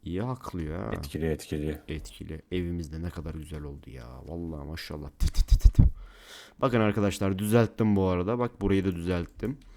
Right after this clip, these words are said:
Speaker 1: Orayı da düzelttim. <laughs> Aa, mis gibi sandık odası. On numara. Ve, ve tü tü tü tü. Bakalım büyü odasına.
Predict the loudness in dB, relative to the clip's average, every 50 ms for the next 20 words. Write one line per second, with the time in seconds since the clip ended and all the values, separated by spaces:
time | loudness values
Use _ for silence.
0 | -20 -20 -20 -14 _ -4 -2 0 2 2 2 0 0 -2 -4 -4 -2 -2 -2 -4
1 | -6 -6 -6 -6 -6 -6 -6 -2 0 0 2 4 6 4 4 4 -2 -16 -20 -20
2 | -20 -20 -20 -20 -20 -20 -20 -16 -14 -14 -12 -12 -12 -12 -12 -12 -14 -16 -16 -8
3 | -4 -2 -2 0 0 0 0 0 -2 -2 -4 -4 -2 -2 -2 0 0 0 0 2
4 | 2 2 0 0 -4 -6 -6 -4 -2 -2 -2 -2 -4 -6 -6 -6 -6 -6 -8 -12
5 | _ _ _ _ -6 -4 -2 -2 -2 -2 -4 -4 -6 -6 -6 -8 -8 -10 -12 -16
6 | -14 -8 -6 -4 -4 -4 -2 -2 -2 -2 -2 -2 -2 -2 0 -2 -2 -4 -8 -10
7 | -8 -4 -4 -2 -2 -2 -2 0 0 0 0 0 -2 -4 -6 -10 -20 -20 -20 _
8 | _ _ _ _ _ _ -4 -4 -2 -2 -2 -2 -2 -2 -2 -6 -14 -18 _ -20
9 | -20 -20 -20 _ -12 -12 -10 -8 -6 -6 -4 -4 -6 -6 -8 -10 -8 -6 -6 -6
10 | -6 -6 -8 -10 -8 -8 -10 -10